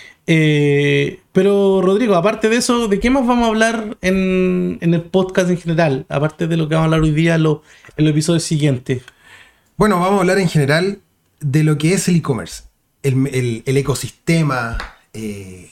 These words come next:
Speaker 2: las herramientas, eh, que, por ejemplo, bueno, no existe la plataforma perfecta. Las plataformas se adaptan a cada una de las necesidades de los negocios. Entonces, también aquí el objetivo es ayudar a las personas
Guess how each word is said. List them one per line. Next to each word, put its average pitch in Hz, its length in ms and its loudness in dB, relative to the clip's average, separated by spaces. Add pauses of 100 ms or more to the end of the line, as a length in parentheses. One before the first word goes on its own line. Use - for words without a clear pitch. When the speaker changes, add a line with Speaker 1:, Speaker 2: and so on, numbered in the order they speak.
(140)
Speaker 2:
las 123 240 -6
herramientas, 120 1160 -4 (480)
eh, 104 600 -6 (240)
que, 135 200 0
por 131 120 -2
ejemplo, 156 260 0
bueno, 147 360 0
no 170 260 2
existe 185 720 -2
la 165 140 0
plataforma 170 580 -2
perfecta. - 720 -4 (480)
Las 147 180 -4
plataformas 208 840 -2
se - 140 -4
adaptan 202 580 -2
a 156 160 -2
cada 180 280 -2
una 196 260 0
de 190 140 2
las 165 120 4
necesidades 156 540 0
de 156 80 2
los 143 60 0
negocios. 156 440 0
Entonces, - 220 -12
también 165 360 2
aquí 180 380 0
el 165 80 2
objetivo 151 360 -2
es 156 60 2
ayudar 151 280 2
a 160 40 2
las 156 120 0
personas 156 460 0